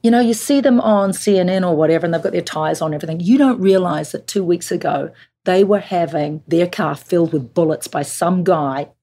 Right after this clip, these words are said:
out of a sunroof in the desert, pulling up next to you and riddling their car with bullets. Like, these people live lives that we can't even fathom. It's a little bit like this Kabul, you know, people holding onto the plane.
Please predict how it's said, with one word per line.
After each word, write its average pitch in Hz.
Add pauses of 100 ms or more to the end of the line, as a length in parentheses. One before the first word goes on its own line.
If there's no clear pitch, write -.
out 160
of 175 (140)
a 143 (120)
sunroof 170 (380)
in 180
the 160
desert, 170
pulling 180
up 160
next 170
to 165
you 156
and 160 (200)
riddling 165 (100)
their 160
car 151
with 135
bullets. - (100)
Like, 160
these 208
people 156
live 160
lives 143
that -
we 151
can't 147
even 143
fathom. 151
It's 160
a 160
little 170
bit -
like 156
this 175
Kabul, 165
you 175
know, 151
people 160
holding 160
onto 147
the -
plane. 165